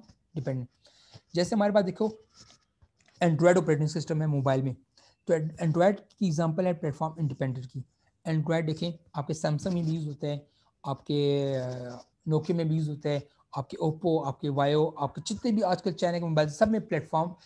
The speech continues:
सब में Android यूज़ हो रहा है। Android को हर कोई अंडरस्टैंड कर सकता है, क्योंकि ये प्लेटफॉर्म इंडिपेंडेंट है, हर एक हार्डवेयर में रन होता है। अगर आप बात करते हैं आईओएस की, एप्पल जो iPhone मोबाइल्स हैं, iPhone के अंदर जो ऑपरेटिंग सिस्टम यूज़ होता है, आईओएस, iPhone ऑपरेटिंग सिस्टम, ये सिर्फ और सिर्फ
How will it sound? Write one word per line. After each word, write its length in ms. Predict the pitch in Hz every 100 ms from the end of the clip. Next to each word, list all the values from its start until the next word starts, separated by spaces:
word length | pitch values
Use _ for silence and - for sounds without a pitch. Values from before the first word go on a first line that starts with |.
| - -
सब 220 | 233 202
में 220 | 214 175 _ _ 165
Android 320 | 151 165 160
यूज़ 160 | 160 160
हो 60 |
रहा 120 | 160
है। 80 | 170
Android 340 | 165 143 170 165
को 120 | 156
हर 60 |
कोई 180 | 170 190
अंडरस्टैंड 400 | 180 151 160 165
कर 80 | 160
सकता 260 | 156 156 165
है, 60 |
क्योंकि 180 | 165 165
ये 60 | 160
प्लेटफॉर्म 420 | 160 143 180 180
इंडिपेंडेंट 460 | 147 143 147 139
है, 100 | 156 156 - -
हर 80 | 185
एक 140 | 208 175
हार्डवेयर 260 | 156 165
में 100 | 160
रन 160 | 135 127
होता 220 | 110 135
है। 80 | 120 - - - - -
अगर 180 | 165 226
आप 100 | 220
बात 200 | 175 180
करते 280 | 208 - 233
हैं 280 | 240 247 - _ _ _ _ _ _ _ - _ -
आईओएस 380 | 151 156 160 160
की, 200 | 135 104 _ _ _ _ -
एप्पल 360 | 196 - 214
जो 160 | 175 196
iPhone 460 | 165 156 - 170 180
मोबाइल्स 500 | 165 135 135 131 165
हैं, 140 | 185
iPhone 400 | 160 156 185 202
के 40 |
अंदर 140 | 185 156
जो 80 | 147
ऑपरेटिंग 300 | 151 147 160
सिस्टम 240 | - 165
यूज़ 100 | 156
होता 180 | 143 180
है, 60 |
आईओएस, 480 | 160 143 139 131 - _ - 156
iPhone 340 | 151 175 151
ऑपरेटिंग 260 | 143 131 127
सिस्टम, 280 | 131 139 135 - - - -
ये 80 | 202
सिर्फ 280 | 196 320 277
और 80 | 208
सिर्फ 260 | 269 214